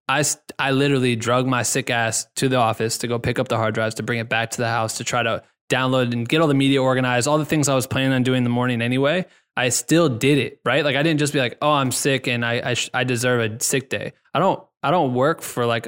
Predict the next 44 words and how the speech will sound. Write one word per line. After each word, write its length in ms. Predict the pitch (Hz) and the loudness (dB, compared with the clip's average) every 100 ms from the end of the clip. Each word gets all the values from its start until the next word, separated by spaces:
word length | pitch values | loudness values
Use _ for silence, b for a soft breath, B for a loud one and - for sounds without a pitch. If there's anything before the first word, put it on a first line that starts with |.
| - | -8
a, 140 | 123 - | -8 -6
a 200 | 123 117 | -4 -2
normal 380 | 120 123 117 | 0 0 0
nine-to-five 540 | 110 113 107 - 113 113 | -2 -2 -4 -2 0 0
on 160 | 107 | -2
salary. 400 | 104 113 110 - - | -2 -2 -2 -6 -8
Like, 280 | 117 117 - | -8 -8 -6
there's 240 | 123 123 | -2 -2
not 380 | 120 123 123 - - | -2 -2 -4 -6 -8
paid 340 | 123 117 113 | -2 0 -2
leave 380 | 110 117 117 113 | -2 -2 -2 -2
and 160 | 107 104 | -4 -2
shit 160 | 127 | -2
like 160 | 120 107 | -4 -2
that. 200 | 113 - | -2 -2
Like, 240 | 120 - _ _ _ - | -6 -6 _ _ _ -2
that 200 | 131 - | -2 0
person's 460 | 135 139 135 120 | 0 0 0 -2
expecting 580 | 117 - - 123 120 127 | -2 -4 -2 -2 -2 -2
me 140 | 120 117 | -2 -2
to 100 | 120 | -2
work. 300 | 113 104 _ | -2 -4 _
E-, 140 | - 123 | -8 -2
although 280 | 135 127 143 | 0 2 2
we 120 | 139 | 0
cannot 340 | - 139 127 | -2 -2 0
work 160 | 123 127 | -2 -2
together 380 | 120 117 123 131 | -4 -2 0 2
that 200 | 147 151 | 0 2
day, 260 | 165 185 B B | 0 0 B B
I'm 220 | - 165 160 | -2 0 0
still 320 | - 156 151 | 0 2 2
making 280 | 135 127 127 | 2 0 -2
sure 160 | 139 | 0
I 100 | 127 | 0
get 240 | 123 117 113 | 0 -2 0
headway 360 | 131 127 120 | -2 0 0
on 160 | 117 113 | 0 0
what 120 | 117 | 0
I 80 | 113 | 0
was 80 | 110 | -2
supposed 240 | 123 117 | -4 -4
to 100 | 120 | -4
accomplish 500 | 113 120 117 113 - | -4 -4 -4 -4 -6